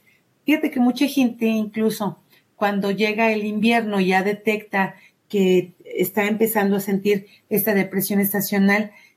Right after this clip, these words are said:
tiene la tendencia a huir a las playas. Entonces, esa, por supuesto, que sí es una recomendación muy buena, porque, pues, en la playa, obviamente que el periodo donde estamos más expuestos al sol,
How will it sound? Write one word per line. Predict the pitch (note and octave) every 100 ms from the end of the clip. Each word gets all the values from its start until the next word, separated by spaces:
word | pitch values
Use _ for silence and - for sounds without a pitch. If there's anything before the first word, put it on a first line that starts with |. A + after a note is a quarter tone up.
| _
tiene | A#3 C4+
la | A#3+
tendencia | - G3 G#3 A3 A3 A#3+ -
a | G3+ F#3+ F#3+
huir | G3 A3 B3
a |
las | A3+ G3
playas. | - G#3 G3 F#3+ E3 - _ _ _
Entonces, | - G#3+ G#3+ -
esa, | A3 A3 B3
por | A#3+
supuesto, | A3+ A3+ B3 A3+ A#3
que | A#3+
sí | A3+ A#3+
es | A#3
una | A3+ G#3+
recomendación | G#3 G3+ G3+ G3 G3 G3 G#3+ G3+ - _
muy | - A#3+
buena, | A#3 B3+ B3 A3 G3+ - - _
porque, | G#3 G3+ G3+
pues, | F#3+ G#3
en | G#3+
la | G3+ G3
playa, | A3 G#3 G#3+ A3
obviamente | G#3+ G#3 G3+ G3 G3+ G3
que | G3 F3+ - _ -
el | F#3
periodo | - G3 G#3 G3+ G3+
donde | G3 F#3 F3+
estamos | F3 - G3+ G3 G3 - _ G#3 G#3
más | G3 G3
expuestos | - - A3 G3+ G#3 G3+
al | G3
sol, | G3 G3+ G#3